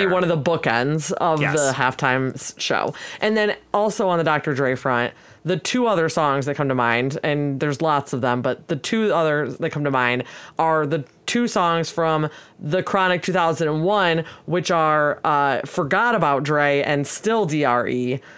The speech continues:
Speaker 2: Both of those, Dre right there in the title. <laughs> Forgot About Dre is with Eminem. He does the chorus on that one. Still
Speaker 1: Right.
Speaker 2: D R E has Snoop in it.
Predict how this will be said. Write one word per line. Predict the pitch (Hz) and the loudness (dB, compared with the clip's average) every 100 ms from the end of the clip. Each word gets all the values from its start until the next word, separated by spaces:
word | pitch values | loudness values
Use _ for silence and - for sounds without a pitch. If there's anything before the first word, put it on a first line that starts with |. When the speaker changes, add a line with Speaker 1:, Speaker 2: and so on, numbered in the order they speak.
| - - | -20 -12
Speaker 2:
Both | 156 202 208 | -4 0 2
of | 196 | 2
those, | 170 156 151 - - - | 2 2 0 -2 -10 -8
Dre | 156 185 185 185 | -2 2 2 2
right | 156 156 233 | 2 0 0
there | 269 233 | 0 2
in | 196 | 2
the | |
title. | 160 127 113 135 | 0 0 2 0
<laughs> | 127 - - - - | -2 -8 -16 -18 -16
Forgot | - 208 240 285 | -4 0 2 2
About | 254 175 | 2 2
Dre | 190 180 | 2 2
is | 143 | 2
with | 151 196 | 0 2
Eminem. | 190 196 185 127 151 | 2 2 2 2 2
He | 156 | 0
does | 180 160 | 0 0
the | 156 | -2
chorus | - 165 127 123 | -2 0 0 0
on | 120 117 | 0 0
that | 113 - | 0 -2
one. | 123 123 160 - - - - | 0 0 -2 -6 -16 -20 -8
Still | - - 233 | -4 0 0
Speaker 1:
Right. | 196 | 2
Speaker 2:
D | 214 | 2
R | 185 175 | 2 0
E | - 233 190 165 165 - - | 0 0 2 2 0 -2 -4
has | 165 165 160 | 0 2 2
Snoop | - 262 208 - | 0 0 0 0
in | 123 | -2
it. | 71 | -2